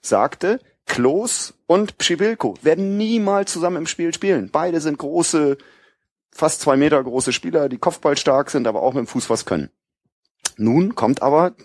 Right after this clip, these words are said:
Herr Pschibilko als Einwechselspieler bei Bielefeld als zweiter zentraler Stürmer dazu. Und damit holen die den Punkt. Und damit biegen die das Spiel um und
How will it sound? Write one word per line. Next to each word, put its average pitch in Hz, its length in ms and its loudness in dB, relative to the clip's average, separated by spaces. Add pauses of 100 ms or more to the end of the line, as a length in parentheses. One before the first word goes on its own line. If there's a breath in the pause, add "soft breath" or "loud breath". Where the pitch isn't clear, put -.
Herr 135 140 0
Pschibilko 110 680 -2
als 110 180 0
Einwechselspieler 127 800 -4 (420 soft breath)
bei 120 80 -4
Bielefeld 110 640 -2
als - 240 -4
zweiter 208 600 0 (380)
zentraler 175 520 0
Stürmer 170 300 0
dazu. 160 380 -2
Und 139 160 -6
damit 190 360 0
holen 160 200 0
die 170 60 -4
den 165 140 -6
Punkt. 202 320 -4 (600)
Und 117 80 -8
damit 165 460 0
biegen 180 240 -4
die 160 80 -8
das 151 120 0
Spiel 139 240 -4
um 240 300 0 (160)
und 147 240 -4